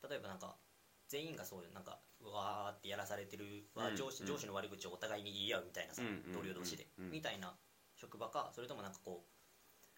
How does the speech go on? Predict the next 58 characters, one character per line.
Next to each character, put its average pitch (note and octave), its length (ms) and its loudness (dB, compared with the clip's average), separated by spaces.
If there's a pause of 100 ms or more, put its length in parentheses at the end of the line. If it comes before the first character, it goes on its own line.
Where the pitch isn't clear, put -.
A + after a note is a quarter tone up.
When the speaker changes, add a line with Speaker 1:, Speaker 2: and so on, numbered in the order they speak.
(140)
Speaker 1:
和 C#3 120 2
気 A2+ 120 0
あ G2 80 4
い F#2+ 60 2
あ F#2 40 2
い F#2 60 -2
と G#2 80 -4
な F#2+ 80 -2
ん - 20 -8
か、 F#2 160 -6
「チ - 160 2
ー G3+ 80 0
ム D#3+ 60 -2
だ A2 80 0
よ G#2+ 80 -2
ね、 B2 100 -6
俺 B2 140 -2
た A#2+ 120 0
ち」 A2+ 120 -4
み G2 80 -6
た G2 60 -2
い G2+ 40 -2
な - 60 -6
こ - 60 2
と D3 80 6
言 B2 160 8
っ D#2+ 40 0
て A2 140 4
る B2+ 160 4
Speaker 2:
う - 40 -2
ん、 - 20 0
う - 20 0
ん、 - 20 0
う - 0 -
ん、 F2 360 -2
う F2+ 40 -10
ん。 - 20 -8
Speaker 1:
よ A#2 160 2
う G2 40 0
な、 E2+ 260 -2
Speaker 2:
う G#2 40 -2
ん。 G2+ 40 2
Speaker 1:
ま F#2 60 2 (200)
あ、 - 40 -4
そ C#3+ 80 0
れ E3 60 -2
が - 60 0
い E3 40 -2
い D#3+ 60 -6
か G#2+ 100 0
ど G#2 120 2
う G#2 60 0
か - 120 -2 (240)
は - 80 -4
さ A2 120 4
て F#2+ 80 -4
お F2+ 80 -2
き。 - 240 -8